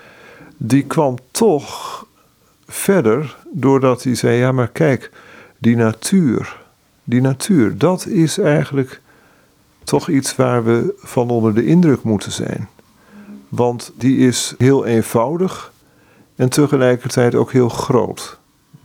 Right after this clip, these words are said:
En, eh, dat vind ik dus opmerkelijk, dat, dus dat is dan ook een verbinding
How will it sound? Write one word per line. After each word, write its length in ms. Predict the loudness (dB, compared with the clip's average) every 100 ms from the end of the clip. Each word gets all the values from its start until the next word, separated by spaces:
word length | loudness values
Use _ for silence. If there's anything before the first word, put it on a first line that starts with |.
| _ -20 _ -20 -20 -20 _ _ 0
En, 380 | 2 2 0 -6
eh, 260 | -6 -4 0
dat 240 | 2 0
vind 200 | 2 2
ik 80 | 4
dus 160 | 2 2
opmerkelijk, 720 | 0 2 2 2 0 -4 0
dat, 340 | 0 0 -4 -16 -20 -20 -10
dus 380 | -2 -2 -2
dat 200 | -2 -2
is 100 | -2
dan 180 | -2 0
ook 200 | 0 -2
een 80 | -6
verbinding 920 | -4 -4 0 2 2 2 0 -2 -6